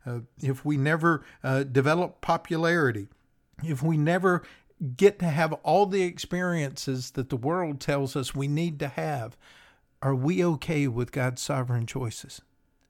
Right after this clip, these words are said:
And thirdly, wholeheartedness means you're eager to act on God's promises.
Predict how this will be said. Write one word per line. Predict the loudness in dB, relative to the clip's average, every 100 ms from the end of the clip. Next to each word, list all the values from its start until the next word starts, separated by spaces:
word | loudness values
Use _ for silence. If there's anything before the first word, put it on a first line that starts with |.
| _
And | -2 0
thirdly, | 2 2 0 -2 -10 -10
wholeheartedness | -2 0 0 2 2 2 2 0 0 0
means | 2 2 0 -2 -12 _ _ _
you're | 2 2 2 0
eager | 2 4 2
to | 2 0
act | -2 0 -2
on | 0
God's | 0 -2 -2
promises. | -2 -2 -4 -8 -14 -20